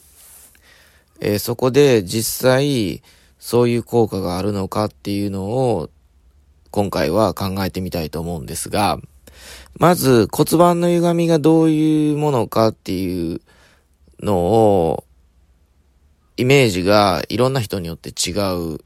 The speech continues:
可能性があるんですが、まあ、今回ここでお話しする骨盤の歪みというのは、えー、骨盤の、例えばですね、えーと、傾き。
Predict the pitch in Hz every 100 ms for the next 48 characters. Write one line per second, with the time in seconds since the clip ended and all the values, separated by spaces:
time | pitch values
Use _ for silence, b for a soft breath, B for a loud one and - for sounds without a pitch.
0 | - - 98 95 98 98 98 90 87 76
1 | 67 67 - 92 95 71 90 - 156 151
2 | 117 - 92 104 92 95 76 80 80 -
3 | - 90 110 90 - B B B B -
4 | 107 104 104 101 101 101 101 85 80 -
5 | _ _ _ _ _ _ _ - 107 104
6 | 101 76 104 107 85 - b b b -
7 | 95 107 101 - 120 - 127 120 120 117
8 | 117 117 139 131 85 - _ _ _ _
9 | - - - 98 80 76 - - 107 110
10 | 104 87 - 87 - - - 123 120 -
11 | -